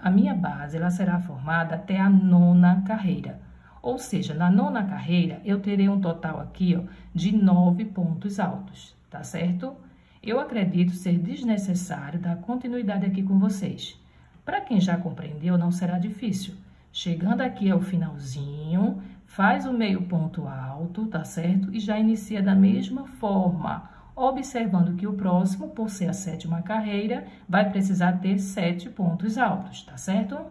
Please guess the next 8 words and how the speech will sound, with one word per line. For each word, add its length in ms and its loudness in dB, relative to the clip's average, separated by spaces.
Vamos 360 -2
lá! 440 -2
Eu 140 -2
estou 320 -2
trazendo 640 0
aqui 220 -6
pra 180 -8
vocês 760 -8